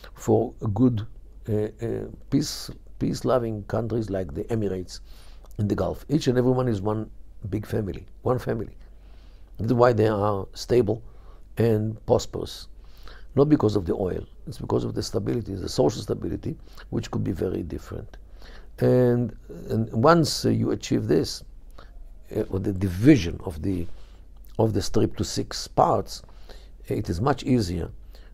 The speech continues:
to maintain law and order where no Hamas and no Abbas. Means no Hamas and no, uh, Palestinian Authority,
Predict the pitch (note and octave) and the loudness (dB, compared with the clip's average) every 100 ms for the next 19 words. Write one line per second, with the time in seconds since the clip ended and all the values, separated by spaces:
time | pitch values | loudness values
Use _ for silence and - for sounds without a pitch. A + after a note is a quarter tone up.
0 | - A#2 A2 A2+ G#2+ A#2 A#2 A2 G2 G2+ | -4 2 4 2 4 4 4 4 2 4
1 | C3+ F3 - A2 F#2+ F2+ A2 C3 F#3 D#3+ | 4 4 2 0 -4 0 4 8 8 6
2 | D#3 C#3 D3+ - A#2 A#2+ A#2+ F#2 - - | 2 0 0 0 0 4 4 2 -2 -8
3 | - - - - A2+ - - A#2+ B2+ A#2+ | -12 -16 -10 -4 -2 -4 -6 2 4 4
4 | A2 - D3+ F3 - - - - - - | 0 0 2 2 -2 -10 -16 -16 -16 -18
5 | - - A#2+ A2+ A#2+ B2 B2 B2 - - | -8 -2 0 4 4 6 6 4 0 -8
6 | A#2+ A#2 A2 G#2 A2 A#2+ A2 F#2+ B2 C3+ | -6 -6 0 2 2 2 -2 0 2 2
7 | C#3 G3+ | 0 -4